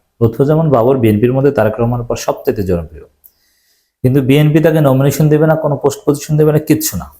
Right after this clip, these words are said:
তো বাবর সাহেবের কি করণীয়? তিনি কি জামাত ইসলামীতে যোগ দিবেন? এটা কি ঠিক হবে? আমরা এই আলোচনা করব। দর্শক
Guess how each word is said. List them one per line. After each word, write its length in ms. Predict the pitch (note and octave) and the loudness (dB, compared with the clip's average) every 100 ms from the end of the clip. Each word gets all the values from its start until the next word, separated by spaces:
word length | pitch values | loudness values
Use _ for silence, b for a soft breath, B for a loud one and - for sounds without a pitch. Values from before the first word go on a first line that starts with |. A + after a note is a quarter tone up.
| _ _ _ _ _ _ _ _ _ _ _ _ _ _ _ - _ _ _ _ _ _ | _ _ _ _ _ _ _ _ _ _ _ _ _ _ _ -20 _ _ _ _ _ _
তো 40 | |
বাবর 220 | A#2+ C#3+ D3+ | 2 2 2
সাহেবের 300 | E3+ D#3 D#3 - | 2 2 0 -2
কি 100 | D#3+ | -2
করণীয়? 420 | C#3 A2 F2+ C2+ - _ - | 0 -2 -4 -8 -14 _ -4
তিনি 120 | A#2+ | 0
কি 80 | A#2+ | 2
জামাত 260 | A#2+ A#2+ A#2+ | 2 0 0
ইসলামীতে 380 | A#2 B2 A#2 | -2 -2 0
যোগ 160 | G2+ G#2 | 2 0
দিবেন? 320 | F2+ F#2 F#2 C2+ - _ _ _ _ - | 0 0 -2 -4 -16 _ _ _ _ -4
এটা 140 | A#2+ | -2
কি 120 | A#2+ | 0
ঠিক 220 | B2 - A#2+ | 0 -2 -2
হবে? 200 | A2 F#2 D#2 - | -2 -2 -6 -6
আমরা 160 | G#2+ A2 | -4 0
এই 100 | A#2+ | 2
আলোচনা 360 | G2 F2+ F2 D#2+ | 2 0 -6 -12
করব। 220 | - - G#2 | -14 -16 -4
দর্শক 320 | G#2+ A2+ E3+ | -2 0 -4